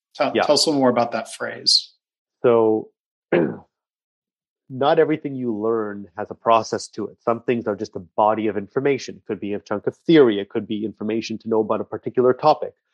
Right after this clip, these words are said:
Speaker 2: Um, a, a lot of things required for businesses to function correctly, for example, are processes,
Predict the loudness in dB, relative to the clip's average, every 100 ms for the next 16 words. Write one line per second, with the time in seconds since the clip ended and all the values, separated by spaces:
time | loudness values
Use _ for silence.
0 | _ _ _ _ -4 -4 -4 -10 -14 -14
1 | _ _ -4 0 4 6 8 6 2 -18
2 | _ 2 2 2 -2 -8 -10 -18 -16 -6
3 | -4 -4 0 4 6 4 0 -2 -8 _
4 | _ -6 -6 0 0 2 -2 -4 -14 -16
5 | -16 -10 -8 -8 -12 -12 _ _ _ -4
6 | 0 0 0 -4 -4 -4 -4 -4 -4 -2
7 | -4 -4 -8 -2 0 2 0 -8 -10